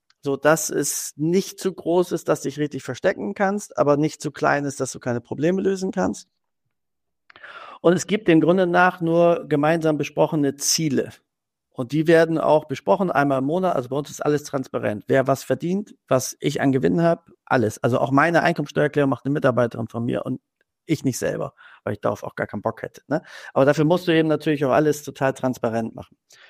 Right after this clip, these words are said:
Und dann ist eben die Frage, wenn du mit Unternehmern sprichst, dann wollen sie ganz häufig alle mitunternehmerische Mitarbeiter haben. Da heben sie alle die Hand, sagen, „Ja, will ich auch haben“, ne? Und die denken nicht mit und die machen nichts, ne? Und dann sage ich, „Okay.“ Und da habe ich mich vor ein paar Jahren, ich sage mal, ich habe das größte Sozialexperiment in Deutschland, glaube ich,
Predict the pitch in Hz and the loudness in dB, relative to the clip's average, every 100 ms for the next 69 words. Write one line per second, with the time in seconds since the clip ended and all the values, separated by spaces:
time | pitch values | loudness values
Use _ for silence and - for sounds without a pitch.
0 | - _ _ - 135 156 214 254 208 - | -20 _ _ -2 4 4 4 2 0 2
1 | 196 185 - 165 175 160 156 165 156 - | 0 0 0 2 2 2 0 0 -2 -2
2 | 165 147 165 196 160 - - 147 - - | -2 0 0 0 -2 -6 -2 -2 -2 -12
3 | _ _ - - 143 135 170 226 185 165 | _ _ -14 -2 2 4 4 4 0 0
4 | 160 185 - 160 180 202 196 208 - _ | 2 2 2 4 4 2 -4 -6 -10 _
5 | _ - 175 208 180 180 180 180 160 165 | _ -2 2 4 4 2 0 0 0 2
6 | 156 151 143 139 123 113 - 104 98 123 | 0 -2 0 0 0 -2 -4 -8 -6 0
7 | 165 170 160 147 123 113 139 165 156 147 | 2 4 4 4 2 0 4 4 2 0
8 | 135 135 107 - 120 151 147 170 170 151 | -2 0 -4 -4 -4 -4 0 -2 -2 -6
9 | 151 156 160 156 - 165 151 143 139 135 | -2 2 4 2 -2 -2 0 0 -2 -2
10 | 131 131 - 143 220 - _ _ _ _ | -2 -4 -4 -4 -4 -8 _ _ _ _
11 | _ _ 170 170 196 202 - - 247 - | _ _ 0 2 4 2 0 2 2 2
12 | - _ _ _ - 151 180 - 190 185 | -2 _ _ _ 0 2 2 0 -4 -4
13 | 185 - 165 156 160 160 185 208 262 131 | -4 2 2 4 4 6 4 4 0 -2
14 | - 160 151 143 151 143 - 170 147 143 | -2 0 0 0 -6 -6 -4 -4 -4 -6
15 | 135 156 - - 151 143 147 139 127 147 | 0 2 2 0 0 0 -2 -4 -4 -4
16 | 170 185 185 185 185 202 - | -4 -6 -2 0 0 -2 -4